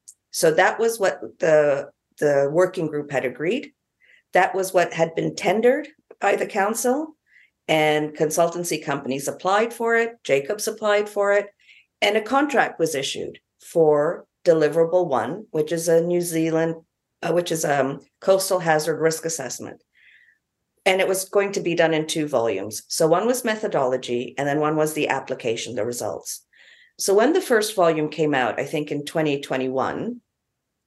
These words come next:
it was a coastal hazard vulnerability and susceptibility report,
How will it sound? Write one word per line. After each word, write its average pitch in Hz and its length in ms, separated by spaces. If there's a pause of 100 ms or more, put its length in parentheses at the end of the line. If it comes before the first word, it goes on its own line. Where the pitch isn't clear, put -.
(140)
it 196 180
was 190 380
a 175 440 (220)
coastal 208 580
hazard 185 540 (260)
vulnerability 175 1000
and 165 120
susceptibility 165 1300 (320)
report, - 600